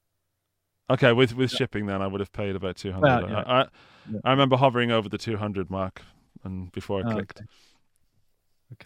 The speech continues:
Speaker 2: Okay.
Speaker 1: Yeah, uh, I don't even know how I'm gonna make a video about that. Like, "Here's a pedal that farts.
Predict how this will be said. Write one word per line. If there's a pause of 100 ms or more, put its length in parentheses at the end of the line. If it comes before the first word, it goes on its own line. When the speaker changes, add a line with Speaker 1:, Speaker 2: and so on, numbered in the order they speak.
Speaker 2:
Okay.
Speaker 1:
Yeah,
uh, (1120)
I
don't
even
know
how
I'm
gonna
make
a
video
about
that.
Like,
"Here's
a
pedal
that
farts.